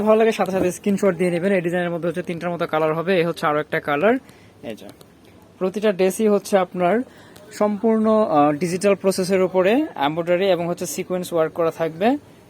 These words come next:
এখানে হচ্ছে, আহ, পাঁচ থেকে ছয়টা ডিজাইন পাবেন আজকের ভিডিওটাতে, এবং প্রতিটা, আহ, ডিজাইনে হচ্ছে দুইটা তিনটা কালার থাকবে ম্যাক্সিমাম। আর এই হচ্ছে ওড়নাটা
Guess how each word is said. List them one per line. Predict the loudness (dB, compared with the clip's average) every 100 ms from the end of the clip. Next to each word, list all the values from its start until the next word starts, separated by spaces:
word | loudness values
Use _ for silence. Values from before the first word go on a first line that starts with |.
| -12
এখানে | -6 -4 -4
হচ্ছে, | -4 0 0 0
আহ, | -2 -4 -2
পাঁচ | -4 -4
থেকে | -4
ছয়টা | -2 -2 -2
ডিজাইন | -2 -2
পাবেন | 0 0 -2
আজকের | -4 -6 -4
ভিডিওটাতে, | -4 -2 0 0 -2 -4 -8
এবং | -6 0
প্রতিটা, | 2 2 2 4 4 2
আহ, | 0
ডিজাইনে | 0 0 0
হচ্ছে | -2 -4
দুইটা | -4 -4
তিনটা | -2 -2 0
কালার | -2 -4
থাকবে | -6 -2 -4 -4 -12 -20 -20 -12 -8
ম্যাক্সিমাম। | -6 -6 -6 -8 -14 -20 -20 -20 -8
আর | 0 2
এই | 2
হচ্ছে | 0 0 0
ওড়নাটা | 0 -2 -8